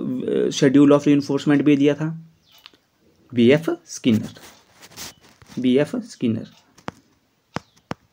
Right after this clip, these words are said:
Behaviorism, behavior is always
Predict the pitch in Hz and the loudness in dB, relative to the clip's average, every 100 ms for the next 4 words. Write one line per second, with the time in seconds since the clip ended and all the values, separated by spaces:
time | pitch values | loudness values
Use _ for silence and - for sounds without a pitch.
0 | _ _ _ _ - - - _ _ - | _ _ _ _ -20 -20 -20 _ _ 0
1 | 143 175 175 202 202 - 156 165 180 202 | 6 8 8 6 4 -6 -2 0 0 0
2 | 151 156 151 175 190 190 160 165 139 131 | 2 4 6 6 4 2 0 2 2 2
3 | 123 | 2